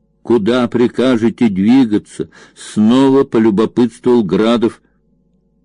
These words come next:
«Теперь о вас капитан Нефедов позаботится, профессор. А мы вам от лица руководства министерства и от правительства Советского Союза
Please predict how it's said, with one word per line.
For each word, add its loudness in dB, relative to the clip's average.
«Теперь 0
о 2
вас 0
капитан -2
Нефедов 2
позаботится, -4
профессор. -6
А -4
мы 2
вам 0
от -8
лица -2
руководства -2
министерства -4
и -4
от -2
правительства 0
Советского -2
Союза 0